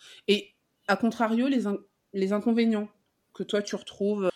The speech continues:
à, à ce poste. Après, c'est vrai, comme tu disais, que t'as pas assez de recul pour vraiment évaluer, mais je pense que tu peux faire quand même un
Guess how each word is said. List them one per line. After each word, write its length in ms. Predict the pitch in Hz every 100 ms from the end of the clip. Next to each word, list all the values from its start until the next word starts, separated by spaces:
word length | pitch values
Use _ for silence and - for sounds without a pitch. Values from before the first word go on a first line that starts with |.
| _ _ -
à, 140 | 160
à 120 | 139
ce 120 | 175 196
poste. 380 | 196 196 190 -
Après, 260 | 170 220
c'est 100 | 208
vrai, 160 | 202 208
comme 140 | 208
tu 100 | 190
disais, 240 | 175 185 202
que 60 |
t'as 100 | 202
pas 160 | 175 185
assez 240 | 185 -
de 60 | 185
recul 580 | 180 185 - 214 185 151 _ _
pour 160 | - 151
vraiment 380 | 147 180 180 185
évaluer, 800 | 185 170 165 165 165 180 185 190
mais 220 | 170 139
je 120 | - -
pense 160 | 175
que 80 | 175
tu 140 | -
peux 120 | - 165
faire 180 | 175 -
quand 100 | 175
même 200 | 170 170
un 380 | 151 139 139